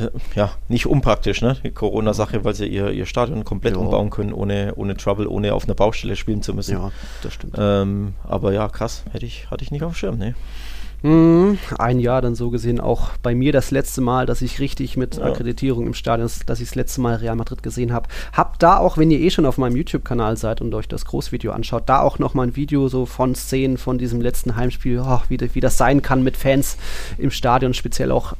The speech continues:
Speaker 2: nach dem Abpfiff, nach dem Clasico haben wir zwei null gewonnen. Also lange, lange her
Speaker 1: Mhm.
Speaker 2: ist es schon. Real Madrid wird bald wieder ins Bernabéu zurückkehren, wenn dann irgendwie die Fans wieder erlaubt sind, aber bis das Bernabéu fertig fertiggestellt ist, also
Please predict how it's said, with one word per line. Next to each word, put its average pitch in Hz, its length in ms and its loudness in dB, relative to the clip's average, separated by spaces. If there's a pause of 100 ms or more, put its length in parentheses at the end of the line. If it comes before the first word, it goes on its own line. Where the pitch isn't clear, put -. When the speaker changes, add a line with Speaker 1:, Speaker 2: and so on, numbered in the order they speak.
Speaker 2:
nach 127 200 4
dem - 140 2
Abpfiff, - 420 -2
nach 120 160 -2
dem 131 120 -4
Clasico - 480 -4
haben 117 120 0
wir 113 140 0
zwei 120 240 2
null 120 120 2
gewonnen. 113 380 0 (480)
Also 107 500 -2 (240)
lange, 160 280 6
lange 160 260 6
her 143 380 4 (180)
Speaker 1:
Mhm. 117 140 0
Speaker 2:
ist 98 160 -2
es 127 160 -2
schon. 120 580 -2
Real 123 220 2
Madrid 123 400 2
wird 156 320 6
bald 139 360 6
wieder 131 300 4
ins 127 180 0
Bernabéu 127 520 0
zurückkehren, 143 680 0
wenn 135 200 2
dann 131 180 2
irgendwie 131 380 -2
die 120 80 -4
Fans 127 360 -2
wieder 123 140 0
erlaubt 113 300 0
sind, - 180 -4
aber 110 440 2
bis - 160 -8
das - 140 -8
Bernabéu 107 440 -4
fertig 117 360 -2 (300)
fertiggestellt 123 600 -2
ist, - 180 -4
also 101 200 -4